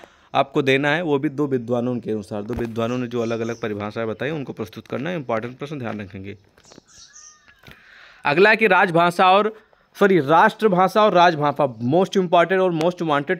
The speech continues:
question है एग्जाम के लिए, आपके लिए रामबाण साबित होगा ये क्वेश्चन। राष्ट्रभाषा और राजभाषा most important question, रट लीजिएगा, कई बार फंस चुका है, इस बार भी फंसेगा,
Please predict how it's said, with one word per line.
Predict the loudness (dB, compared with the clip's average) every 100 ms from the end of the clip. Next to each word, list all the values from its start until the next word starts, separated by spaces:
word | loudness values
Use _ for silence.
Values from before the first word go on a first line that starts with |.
| -2
question | -2 -2 0
है | -2
एग्जाम | 0 0 0
के | -2 0
लिए, | 0
आपके | 0 -2
लिए | -2
रामबाण | 0 0 0 0 0
साबित | -2 -2 -2
होगा | 0 0
ये | 0
क्वेश्चन। | -4 -4 -6 -6 _ _ _ 0
राष्ट्रभाषा | 2 2 0 -2 0 2 2
और | 4
राजभाषा | 2 2 0 -2 -2
most | -4 -4 -6 -8
important | -2 0 0
question, | -4 -4 -4 -4
रट | -4
लीजिएगा, | -6 -6 -6 -6
कई | -4 -4
बार | -2 -4
फंस | -6 -12
चुका | -8 -6
है, | -6
इस | -4
बार | -4
भी | -4
फंसेगा, | -8 -10 -10 -10